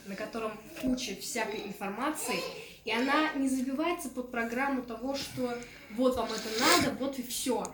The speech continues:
Она пригождается. И система образования, та, что,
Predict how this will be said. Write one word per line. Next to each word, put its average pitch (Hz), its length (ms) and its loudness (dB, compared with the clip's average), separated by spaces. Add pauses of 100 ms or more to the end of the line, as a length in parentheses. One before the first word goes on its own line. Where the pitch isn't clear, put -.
(220)
Она 240 200 0
пригождается. 240 1120 0 (520)
И - 40 -10
система 254 500 2
образования, 233 520 2 (380)
та, 220 120 -2
что, - 200 -10